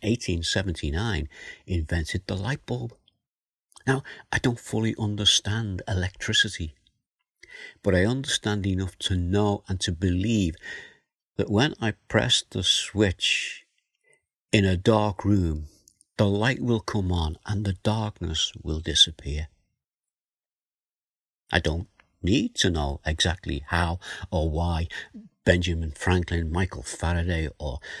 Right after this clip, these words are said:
Thomas Edison did what they did, but I know that I can trust in what they did.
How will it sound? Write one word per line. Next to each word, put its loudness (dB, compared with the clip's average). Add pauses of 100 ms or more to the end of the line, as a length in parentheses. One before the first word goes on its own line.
(120)
Thomas -2
Edison -2 (400)
did 4
what 0
they 4
did, 0 (1000)
but 6
I 4
know 2
that -6
I 0
can -6
trust 0
in -4
what -6 (220)
they 0
did. -4